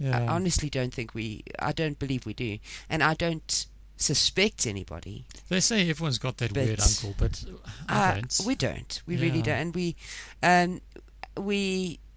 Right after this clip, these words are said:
Speaker 2: maybe because we're, because we've got five kids and we don't get out much, we don't have such a wide circle of friends as it is.
Speaker 1: Hmm.
Speaker 2: Uh, the thing is, it's also why I don't agree with sleepovers.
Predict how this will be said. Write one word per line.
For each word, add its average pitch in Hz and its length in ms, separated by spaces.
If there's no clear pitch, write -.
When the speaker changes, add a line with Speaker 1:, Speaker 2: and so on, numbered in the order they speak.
Speaker 2:
maybe 208 380
because 175 440
we're, 165 140
because 254 440
we've 220 160
got 127 160
five 135 260
kids 147 180
and 139 80
we 135 60
don't 135 180
get 131 120
out 135 260
much, 127 260
we 208 160
don't 240 200
have 185 160
such - 240
a 151 220
wide 139 300
circle 135 480
of 113 80
friends 120 480
as 117 220
it 107 80
is. 113 480
Speaker 1:
Hmm. 110 240
Speaker 2:
Uh, 190 340
the 208 100
thing 220 200
is, 202 200
it's - 220
also 202 260
why 175 260
I 170 140
don't 170 300
agree 160 340
with 151 300
sleepovers. - 760